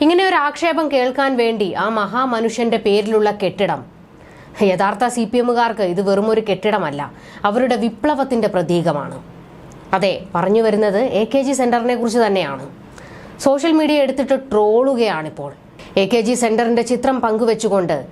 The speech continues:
എക്സാലോജിക് ഹെഡ് ഓഫീസ് എന്നാണ് കുറിച്ചിരിക്കുന്നത്. വീണയോട് കലി ഇളകാൻ ഇതിൽ കൂടുതൽ മറ്റെന്ത് വേണം സഖാക്കൾക്ക്? ഒരു വിഭാഗം നേതാക്കൾ ഇടഞ്ഞു നിൽക്കുകയാണ്. ഇവരെ അനുനയിപ്പിക്കുക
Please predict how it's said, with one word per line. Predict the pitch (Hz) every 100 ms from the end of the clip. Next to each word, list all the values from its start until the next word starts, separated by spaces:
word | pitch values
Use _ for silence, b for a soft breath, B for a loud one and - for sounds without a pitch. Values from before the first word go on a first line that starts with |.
| B B B 202
എക്സാലോജിക് | 202 302 302 285 269 269 214
ഹെഡ് | 208 202 262
ഓഫീസ് | 254 269 214
എന്നാണ് | 226 214 196 165 139 208
കുറിച്ചിരിക്കുന്നത്. | 208 208 190 180 165 139 135 - - - - - - - B B B 202
വീണയോട് | 240 285 302 294 285 277
കലി | 220 240 247
ഇളകാൻ | 220 214 214 202
ഇതിൽ | 220 247 226
കൂടുതൽ | 220 202 185 139 185
മറ്റെന്ത് | 190 196 202 233
വേണം | 185 170 156
സഖാക്കൾക്ക്? | 165 165 170 170 160 147 135 - - B B B B
ഒരു | 190 214
വിഭാഗം | 208 165 226 226 226
നേതാക്കൾ | 214 220 233 233 202 147 170
ഇടഞ്ഞു | 190 208 220 208
നിൽക്കുകയാണ്. | 190 196 180 151 143 139 - B B B 175
ഇവരെ | 196 240 190
അനുനയിപ്പിക്കുക | 196 240 269 269 269 240 269